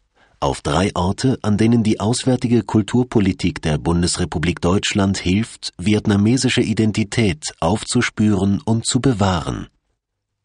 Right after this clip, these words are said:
Auf drei Orte, an denen Vietnamesen und Deutsche die fünfunddreißigjährige Zusammenarbeit mit täglichem Leben erfüllen. Zwei davon befinden sich in der alten Kaiserstadt Hue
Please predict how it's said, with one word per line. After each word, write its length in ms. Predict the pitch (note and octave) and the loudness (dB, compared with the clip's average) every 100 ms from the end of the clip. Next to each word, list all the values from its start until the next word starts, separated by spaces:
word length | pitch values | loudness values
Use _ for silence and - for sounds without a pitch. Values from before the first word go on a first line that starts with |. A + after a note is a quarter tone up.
| _ _ _ _ _ - | _ _ _ _ _ -4
Auf 180 | G#2 | -2
drei 300 | - G2+ C3 | 0 2 2
Orte, 460 | - F#2+ - A2+ A2+ | 2 -2 0 0 0
an 160 | - G2 | 0 0
denen 320 | G#2 G#2+ G#2+ | 2 2 2
Vietnamesen 720 | G2+ G2+ G2+ F#2+ G2 B2 C3+ | 2 0 0 2 2 2 0
und 220 | A#2+ A#2+ | 0 0
Deutsche 460 | F#2+ F#2+ - A2 G#2+ | 2 0 0 0 0
die 180 | G2+ G#2 | 0 -2
fünfunddreißigjährige 1300 | - C#3+ C#3+ B2+ E2+ G#3+ - A2+ - F#2+ F#2 F2+ F#2+ | 0 0 2 2 2 0 0 0 0 0 0 -2 0
Zusammenarbeit 1080 | G#2+ F#2+ G#2+ G#2+ E2+ F2+ E2+ E2+ D#2+ - | 0 0 0 0 0 -2 0 0 -2 -4
mit 300 | F2 E2 - | -2 -2 -2
täglichem 560 | - C#3 C#3 A#2 A#2+ A#2 | 0 0 2 0 2 2
Leben 400 | F#2 F#2 D#2+ C2+ | 2 0 0 -2
erfüllen. 640 | - C2 D2+ B1+ A#1 G#1 - _ _ _ _ _ _ _ _ _ _ _ _ _ | -4 -4 -2 -2 -4 -8 -16 _ _ _ _ _ _ _ _ _ _ _ _ _
Zwei 340 | - - F#2 G2+ | -8 -2 0 2
davon 460 | A2 - A#2+ C#3 | 0 2 2 2
befinden 440 | C#3 - C3 - A2+ | 2 2 0 2 0
sich 260 | G#2+ F#2+ | 0 0
in 120 | G#2+ G2+ | 0 0
der 180 | F#2 | 0
alten 340 | F#2+ G#2 - G#2+ | 0 -2 0 0
Kaiserstadt 760 | - G2 F#2 G2+ - F#2 - | 0 0 0 -2 -2 -4 -2
Hue 420 | A2 G#2+ D#2 A1+ | 0 2 0 -4